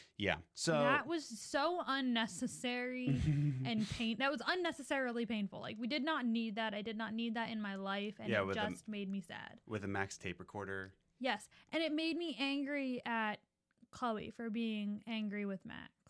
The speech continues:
Speaker 2: Like,
Speaker 1: 'Cause that wasn't her
Speaker 2: everyone,
Speaker 1: choice to
Speaker 2: everyone
Speaker 1: leave.
Speaker 2: acts like this is Max's fault
Speaker 1: Yeah.
Speaker 2: for leaving. It's not. Max was, like, thirteen years old.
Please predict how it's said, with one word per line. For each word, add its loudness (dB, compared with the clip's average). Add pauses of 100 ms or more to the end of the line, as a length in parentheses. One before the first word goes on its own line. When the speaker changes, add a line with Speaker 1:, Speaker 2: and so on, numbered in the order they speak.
(120)
Speaker 2:
Like, -8 (240)
Speaker 1:
'Cause -2
that 2
wasn't 6
her 6 (120)
Speaker 2:
everyone, 4
Speaker 1:
choice 0
to 2
Speaker 2:
everyone 2
Speaker 1:
leave. 0
Speaker 2:
acts 0
like 2
this -2
is -2
Max's 0
fault -6 (140)
Speaker 1:
Yeah. -2
Speaker 2:
for 2
leaving. 0 (260)
It's 0
not. 2 (220)
Max 0
was, -2
like, 0 (320)
thirteen 2
years 2
old. -4